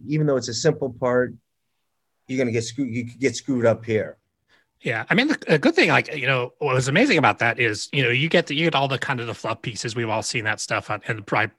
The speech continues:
Speaker 2: you know, pub-, from publicists and all that. But
Speaker 1: Yeah.
Speaker 2: what's cool about him is he was giving, like, for me, I wanted to be a session guy. I wanted to do that stuff. So, like, he was, like,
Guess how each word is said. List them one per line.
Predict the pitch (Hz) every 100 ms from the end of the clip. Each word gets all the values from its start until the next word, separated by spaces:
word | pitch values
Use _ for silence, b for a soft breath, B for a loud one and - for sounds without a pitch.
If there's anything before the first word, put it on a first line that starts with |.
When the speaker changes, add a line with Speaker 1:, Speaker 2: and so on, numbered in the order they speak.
| -
Speaker 2:
you | 120
know, |
pub-, | 110 120 -
from | 131 107 113
publicists | - 123 113 120 110 -
and |
all | 107
that. | 110 113 B B B B
But | 131
Speaker 1:
Yeah. | 123
Speaker 2:
what's | 139
cool | - 349
about | 285 147
him | 160 196
is | 120
he | 220
was | 254 -
giving, | 147 131
like, | 131 120
for | -
me, | 202 330
I | 135
wanted | 185 294 185
to |
be | 117 110
a |
session | 107 127 - 110
guy. | 107 110
I |
wanted | 135 156
to | 113
do | 151
that | 151 107
stuff. | - 107
So, | - 113
like, | 113 117 -
he | 214
was, | 160 127
like, | 120 110